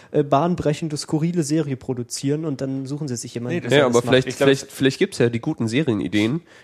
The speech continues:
Speaker 3: die werden nur nicht produziert, weil irgendwelche Manager-Vollidioten nicht wissen, was gute Serien sein
Speaker 2: Ja,
Speaker 3: könnten.
Speaker 2: oder, oder der Geschmack ist so kompliziert. Es gab zum Beispiel mal, ähm, ihr kennt ja bestimmt den Sender Z D F Neo.
Speaker 3: Ja, klar.
Speaker 1: Ja.
Speaker 2: Und die hatten mal, äh, so ein Projekt, wo die, äh, gesagt haben, die geben irgendwie so kleineren,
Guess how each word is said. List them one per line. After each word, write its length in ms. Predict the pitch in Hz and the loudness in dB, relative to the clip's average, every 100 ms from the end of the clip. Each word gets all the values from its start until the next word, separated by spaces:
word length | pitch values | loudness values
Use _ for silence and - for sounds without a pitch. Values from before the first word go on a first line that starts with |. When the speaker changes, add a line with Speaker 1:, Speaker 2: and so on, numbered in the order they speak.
| - | -2
Speaker 3:
die 100 | 110 | 2
werden 140 | 110 | 2
nur 120 | 131 | 2
nicht 120 | 143 | -2
produziert, 480 | - 117 110 - 151 | -4 -6 -4 -2 0
weil 80 | 117 | 2
irgendwelche 320 | 101 113 120 | 0 0 -2
Manager-Vollidioten 1160 | 120 147 117 110 - 104 92 104 101 127 113 - | -2 2 2 0 0 0 0 -2 -2 -2 -4 -4
nicht 280 | - 117 - | -2 -2 0
wissen, 260 | 113 - 113 | -2 0 0
was 160 | 113 | 0
gute 220 | - 131 | -2 -2
Serien 340 | 123 120 101 95 | 0 0 0 0
sein 140 | 98 | 0
Speaker 2:
Ja, 100 | 107 | 2
Speaker 3:
könnten. 260 | - 104 107 | 2 2 0
Speaker 2:
oder, 40 | |
oder 180 | 127 123 | 0 0
der 80 | 120 | 0
Geschmack 340 | 107 147 170 | -2 -4 -4
ist 120 | 151 | -6
so 80 | 123 | -6
kompliziert. 520 | 117 104 98 - 95 | -4 -4 -4 -2 -2
Es 120 | 98 - | -2 2
gab 220 | 117 - | 0 0
zum 120 | 120 | -2
Beispiel 320 | 113 - 120 | -2 -2 -4
mal, 180 | 117 110 110 | -2 -2 0
ähm, 400 | 113 110 107 107 _ | 0 0 -2 -8 _
ihr 80 | - | -8
kennt 180 | 147 143 | -4 -2
ja 60 | |
bestimmt 260 | 131 - 127 | -2 -4 -4
den 140 | 123 | -2
Sender 240 | 117 113 110 | 0 -2 -2
Z 160 | 123 | -4
D 80 | 120 | -2
F 160 | 113 - | -4 -4
Neo. 420 | 90 87 85 85 - - | -4 -2 -4 -6 -14 -4
Speaker 3:
Ja, 140 | 117 110 | 0 2
klar. 160 | 107 | 2
Speaker 1:
Ja. 80 | 113 | 2
Speaker 2:
Und 260 | 110 113 110 | 2 -2 0
die 120 | 113 | -2
hatten 260 | 139 143 135 | -2 -2 0
mal, 360 | 120 120 117 | 2 2 0
äh, 120 | 127 | -2
so 120 | 113 110 | -2 -4
ein 140 | 104 | -4
Projekt, 500 | 104 98 156 - - | -4 0 2 0 -4
wo 120 | 127 | -4
die, 180 | 120 110 | -2 -2
äh, 140 | 117 | -4
gesagt 420 | 101 92 123 156 170 | -4 -2 0 0 0
haben, 460 | 147 143 139 113 | 0 0 -4 -8
die 100 | 110 | -6
geben 280 | 113 120 120 | -2 -2 -2
irgendwie 480 | 110 110 107 110 107 | -6 -6 -4 -4 -4
so 140 | 113 113 | -8 -2
kleineren, 640 | 110 107 131 120 117 | 0 2 0 -2 -2